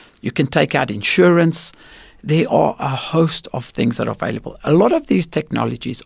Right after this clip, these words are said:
are, of course, in their infancy. So there's a lot of trial and error currently happening in the space, but ultimately there are a lot of good products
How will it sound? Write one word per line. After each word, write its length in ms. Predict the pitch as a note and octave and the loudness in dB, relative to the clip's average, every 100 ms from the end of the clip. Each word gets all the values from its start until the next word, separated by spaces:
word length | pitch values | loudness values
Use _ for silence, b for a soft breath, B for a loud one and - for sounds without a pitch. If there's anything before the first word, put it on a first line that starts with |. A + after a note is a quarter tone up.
| - | -4
are, 180 | A#2 - | -4 -4
of 180 | - - | -12 -6
course, 300 | C#3 B2+ - - | -2 -2 -6 -4
in 160 | C3+ | -4
their 120 | A#2+ A2+ | -4 -4
infancy. 520 | A#2+ A#2 A#2+ - - - B B B B | -6 -6 -6 -8 -14 -16 B B B B
So 400 | B - C#3+ C#3 - - - A2+ - | B -6 -4 -4 -8 -20 -20 -18 -6
there's 200 | C#3+ C#3+ | -4 -2
a 80 | A#2 | -2
lot 260 | A#2+ D3+ | -2 -2
of 160 | D#3+ - | -2 -6
trial 320 | - C3+ C#3 | -6 -4 -2
and 140 | B2+ | -4
error 240 | - B2+ B2+ | -4 -4 -6
currently 440 | - B2 B2 - | -6 -6 -6 -8
happening 380 | G#2+ B2 - A#2 | -10 -8 -6 -6
in 160 | - B2 | -4 -6
the 80 | |
space, 400 | A#2 - - A2+ - B B - | -6 -6 -6 -8 -14 B B -4
but 160 | - - | -4 -2
ultimately 760 | C4+ F#3 F3+ E3 E3 B3 - - | -2 0 0 -2 0 -2 -2 -6
there 120 | - - | -16 -10
are 160 | - A2+ | -6 -4
a 60 | |
lot 180 | A2+ C3+ | -4 -4
of 120 | C#3+ | -4
good 200 | - C3 | -6 -8
products 420 | - B2+ A#2+ - | -4 -6 -6 -10